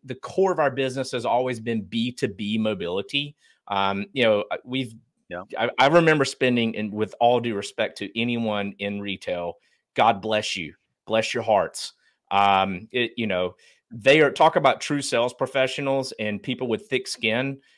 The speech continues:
Speaker 1: they got it. Uh, but I spent a couple of days in the <laughs> retail store, uh, like, pinch hitting, uh, when s-, when a manager was out or something, and I was like, "Man, this is not for me." Um,
Speaker 2: <laughs>
Speaker 1: so we've never really <laughs> done retail at all. It's been always a hundred percent,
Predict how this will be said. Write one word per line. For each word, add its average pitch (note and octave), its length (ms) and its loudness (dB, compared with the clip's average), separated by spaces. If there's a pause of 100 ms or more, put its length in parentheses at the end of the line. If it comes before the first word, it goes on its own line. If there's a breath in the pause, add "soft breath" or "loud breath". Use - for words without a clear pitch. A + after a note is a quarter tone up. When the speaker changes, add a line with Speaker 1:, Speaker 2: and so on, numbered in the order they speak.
(140 soft breath)
Speaker 1:
they A#2 160 4
got G2 300 4
it. - 200 -12 (380)
Uh, G2 320 4
but A#2+ 100 0
I C3+ 80 6
spent F3 300 -2
a - 40 -2
couple C#3+ 280 0
of B2+ 60 -2
days B2 180 0
in B2+ 80 -4
the A2 160 -6
<laughs> - 60 -16
retail B2 320 -4
store, G2 580 -2
uh, F#2+ 160 -4
like, G2 260 -4
pinch C3+ 300 -6
hitting, B2 400 -2 (300 soft breath)
uh, G2+ 400 4
when G#2+ 140 -6
s-, - 240 -10
when A2 140 -4
a G2+ 40 -2
manager A#2 460 2
was A#2+ 160 2
out A#2+ 200 6
or A#2+ 60 2
something, B2+ 340 -4
and A2 80 -4
I A#2+ 60 2
was G2 140 -2
like, D#2+ 180 -10
"Man, F#2+ 240 -6
this - 160 -16
is D2+ 100 -20
not F#2+ 240 -12
for - 140 -20
me." F2 240 -12 (380 soft breath)
Um, G#2 340 6 (440 loud breath)
Speaker 2:
<laughs> - 460 -20
Speaker 1:
so D#3+ 120 2
we've E3 180 4
never F#3 200 8
really F3 220 6
<laughs> - 100 -8
done E3+ 220 0
retail D3+ 340 2
at B2+ 60 4
all. A#2+ 160 4
It's A2 80 -4
been B2+ 140 -2
always C3 400 4
a A2+ 40 -2
hundred C3 240 -4
percent, A2+ 380 -6